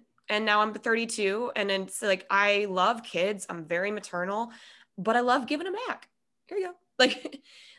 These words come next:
people say, like, it's around m-, this age is when you start really wanting it. And I've never had that desire. So it's, it's, it's weird for me to, um,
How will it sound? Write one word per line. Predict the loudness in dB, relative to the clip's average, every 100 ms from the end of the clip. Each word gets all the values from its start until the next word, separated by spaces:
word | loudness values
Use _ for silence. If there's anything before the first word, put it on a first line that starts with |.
| _
people | -2 0 -2
say, | 2 4
like, | 4 4 2
it's | -4 -4 -8 -2
around | 0 2 0 -4 -6
m-, | 0
this | 0 2
age | 0 0
is | -2 -2
when | -2
you | -2
start | -2 0 0
really | 0 -2 -2
wanting | -2 0 0
it. | -2 -2
And | 0
I've | 0
never | 0 0
had | 2 2
that | 0 -4
desire. | -4 -2 0 0
So | 0 0
it's, | 0 -2
it's, | -6 -6 -6
it's | -8 -6
weird | -4 -4 -4
for | -4
me | -4 -4 -6 -16 -20 _ -10
to, | -4 -2 -2 0
um, | 2 4 2 0 -6